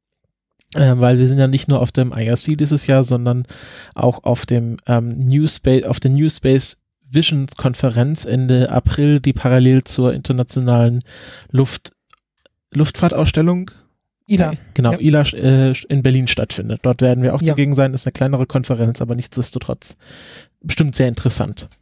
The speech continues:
Speaker 2: Ja, auf der ila wird, äh, wieder auch ziemlich viel Raumfahrt-, Raumfahrtgedöns da sein. Äh,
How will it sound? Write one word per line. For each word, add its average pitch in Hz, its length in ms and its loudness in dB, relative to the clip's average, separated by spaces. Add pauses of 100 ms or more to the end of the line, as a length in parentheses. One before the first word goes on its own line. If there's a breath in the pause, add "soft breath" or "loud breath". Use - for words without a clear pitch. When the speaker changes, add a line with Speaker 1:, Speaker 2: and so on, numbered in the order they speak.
(640)
Speaker 2:
Ja, 147 280 -4
auf - 160 -18
der 196 160 0
ila 208 340 2
wird, 170 540 -6
äh, 160 720 2
wieder 156 320 0
auch 180 380 -14
ziemlich 156 260 -2
viel 151 140 -4
Raumfahrt-, 151 640 -6 (280)
Raumfahrtgedöns 165 960 0
da 156 260 2
sein. 185 460 2
Äh, 156 600 0